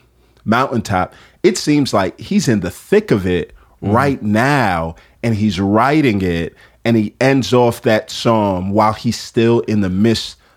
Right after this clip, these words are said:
Speaker 1: of the depression.
Speaker 2: Mm-hmm.
Speaker 1: And I think it's encouraging and instructive for us because it reminds us,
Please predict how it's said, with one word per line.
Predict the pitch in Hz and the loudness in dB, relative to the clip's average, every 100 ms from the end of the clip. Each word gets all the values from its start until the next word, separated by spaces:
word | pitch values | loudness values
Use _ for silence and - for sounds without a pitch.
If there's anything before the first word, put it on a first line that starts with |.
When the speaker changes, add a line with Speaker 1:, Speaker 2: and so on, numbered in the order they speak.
| - | -8
Speaker 1:
of | 101 90 | -4 -2
the | 95 | -2
depression. | 87 - 110 120 - 101 87 82 82 - _ _ - | -4 -2 0 0 -2 -6 -6 -6 -12 -16 _ _ -12
Speaker 2:
Mm-hmm. | 104 120 | -4 0
Speaker 1:
And | |
I | 107 | 0
think | - 110 101 - _ 113 | 0 -2 -2 -8 _ -2
it's | 110 - - - | -2 -4 -16 -6
encouraging | 113 98 - 120 120 107 98 98 | -6 -4 0 2 2 0 -2 -2
and | 98 | -2
instructive | 101 - 175 - - - | -4 -2 -2 0 -4 -6
for | - - | -6 -2
us | 120 - | -2 -2
because | 117 107 104 | -6 -4 0
it | 113 120 | 0 0
reminds | 117 95 95 113 151 95 | -2 0 0 0 0 -2
us, | 98 - | -6 -6